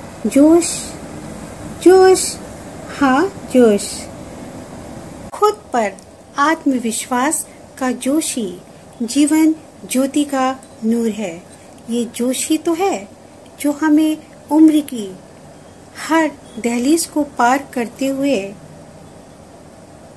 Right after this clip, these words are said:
प्रकाशमय जीवन की ओर ले जाता है। उम्र का कामयाबी से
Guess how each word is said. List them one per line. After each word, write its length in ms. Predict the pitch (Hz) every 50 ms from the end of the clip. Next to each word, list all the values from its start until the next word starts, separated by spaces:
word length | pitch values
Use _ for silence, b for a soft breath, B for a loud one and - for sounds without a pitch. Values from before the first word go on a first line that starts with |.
| - - - - - - - - - - - - - - - -
प्रकाशमय 760 | 254 247 247 277 277 302 320 311 - - - 262 254 240 233
जीवन 480 | 202 180 - 240 254 254 269 277 277 269
की 180 | 269 269 262
ओर 280 | 262 254 262 285 349 - - - - - - - - - - - - - - - - - -
ले 160 | 226 226 226
जाता 320 | 208 - 208 196 196 - 220
है। 340 | 214 247 240 190 165 - - - - - - - - - - - - - - - - - - - - - - - - - -
उम्र 260 | 320 370 392 392 403
का 200 | 392 - 349 339 339 - - - - - -
कामयाबी 600 | 277 254 240 240 233 226 233 233 233 233 311 330
से 340 | 330 - 330 311 254 196 196